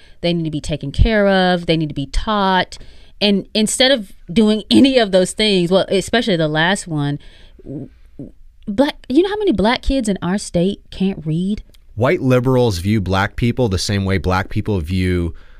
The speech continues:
Speaker 2: bully pit bulls.
Speaker 1: Affirmative action, the fact that they keep passing people and they can't pass the grade in school, and then they, people graduate and they can barely read like a third grader.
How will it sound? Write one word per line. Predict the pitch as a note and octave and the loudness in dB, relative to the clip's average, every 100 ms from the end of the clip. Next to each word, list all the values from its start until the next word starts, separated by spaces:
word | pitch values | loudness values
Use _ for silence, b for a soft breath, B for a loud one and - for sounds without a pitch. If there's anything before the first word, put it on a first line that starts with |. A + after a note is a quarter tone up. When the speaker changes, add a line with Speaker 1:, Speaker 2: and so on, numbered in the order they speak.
| b b | b b
Speaker 2:
bully | E2 D#2+ - F#2+ E2+ | -14 -4 0 0 -2
pit | - - | -6 -8
bulls. | C#2 A#1+ - | -12 -12 -4
Speaker 1:
Affirmative | G3+ - A3 A3 G3 | -4 0 0 2 0
action, | - E3 F#3 - G#3 | 0 -2 -2 -2 -2
the | F#3 | 0
fact | G3+ - | -2 -2
that | E3+ | -2
they | F#3+ | -4
keep | - G#3 | -4 -8
passing | - E3+ F3 F#3+ | -4 -4 -2 -2
people | F#3 G3 F#3 F3+ | -4 -2 0 0
and | D#3+ | 2
they | E3+ | 4
can't | - F3+ | 4 4
pass | - F3 E3+ | 2 -2 -2
the | - | -4
grade | D#3+ D#3+ E3 | -4 -2 0
in | D#3+ | -2
school, | D3 - E3+ F3 F#3 B B | -4 -4 -2 -2 -4 B B
and | - | 0
then | F#3 | 4
they, | G3 F#3+ | 4 4
people | - A#3+ F#3+ | 2 2 0
graduate | D#3 D#3+ F#3 F#3+ G3+ G3+ | 0 2 0 2 0 0
and | E3 | 0
they | A3 | 2
can | G#3 | 2
barely | D#3 F3+ G3 D#3 | 0 0 0 -2
read | D3+ F#3 G#3 G#3+ G#3+ | -2 -2 0 2 2
like | E3+ | 0
a | D#3 | -2
third | D#3 G#3+ E3+ F#3+ | -4 -4 -2 -2
grader. | G#3 A3+ B3 C4 | -2 -2 -2 -6